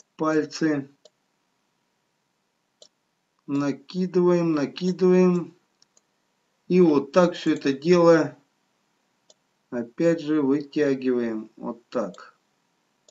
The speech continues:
Потом их можно будет в скульпторе, с-, фу, в ZBrush еще долепить.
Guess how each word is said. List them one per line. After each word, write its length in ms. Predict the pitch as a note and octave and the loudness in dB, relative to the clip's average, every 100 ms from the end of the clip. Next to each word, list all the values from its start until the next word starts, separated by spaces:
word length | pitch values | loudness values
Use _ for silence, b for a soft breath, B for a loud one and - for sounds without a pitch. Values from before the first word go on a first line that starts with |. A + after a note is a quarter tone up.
| _ _ _ _ _ _ _ _ _ | _ _ _ _ _ _ _ _ _
Потом 400 | D3+ D3+ F3 E3 | -4 0 2 2
их 100 | - | -2
можно 360 | D#3+ D#3 C#3 D3 | -2 0 0 0
будет 500 | D3 C#3+ - - _ | 0 0 -2 -10 _
в 60 | |
скульпторе, 540 | - - G3+ - F3+ F3 | -8 -4 -4 -2 -2 -2
с-, 220 | - - - | -4 -14 -16
фу, 380 | - C#3 A#2+ A2+ A#2 | -6 -2 -2 -6 -10
в 40 | |
ZBrush 560 | A#2+ D3 C#3 F#3 F3 E3+ | -4 -4 0 2 2 -2
еще 200 | D#3+ D#3 | -6 -4
долепить. 640 | C#3 D3+ D3+ D3+ C#3+ C3+ | 0 0 0 -2 -6 -6